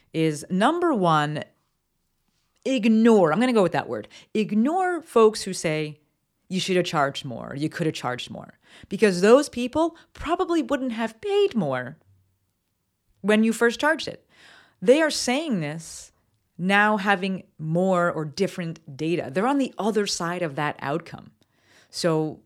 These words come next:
they see the value, they understand the value, they, they have a guarantee on that outcome 'cause they already got it. It's kinda like when I have the discussion, people are asking, like, "Should I get my O C S? Should I go to P T school?"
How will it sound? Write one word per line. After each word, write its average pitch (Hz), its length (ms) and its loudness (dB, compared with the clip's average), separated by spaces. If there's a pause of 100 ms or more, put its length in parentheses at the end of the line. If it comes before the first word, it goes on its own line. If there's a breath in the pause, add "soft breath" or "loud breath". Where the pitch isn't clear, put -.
(180)
they 196 240 2
see 247 360 -2
the 262 140 4
value, 139 300 -2
they 175 100 0
understand 226 460 -2
the 208 40 -4
value, 143 200 -2
they, 175 220 2
they 180 120 -4
have 190 160 0
a 202 60 2
guarantee 208 480 2
on 233 80 -2
that 220 100 0
outcome 294 200 0
'cause 220 80 -4
they 262 100 4
already 359 160 -2
got 392 260 0
it. - 180 -4 (380 loud breath)
It's 214 140 0
kinda 247 180 -2
like 226 120 2
when 208 80 0
I 196 40 0
have 190 160 0
the 180 80 -4
discussion, 175 400 -2
people 170 220 -2
are - 20 2
asking, 156 340 -2
like, 143 140 -8
"Should - 140 0
I 170 60 2
get 170 120 0
my 160 120 -2
O 160 60 0
C 165 180 -4
S? 143 100 0
Should 147 160 -6
I 143 40 -4
go 156 120 -2
to 156 60 -6
P 165 180 -12
T 190 160 -8
school?" - 360 -10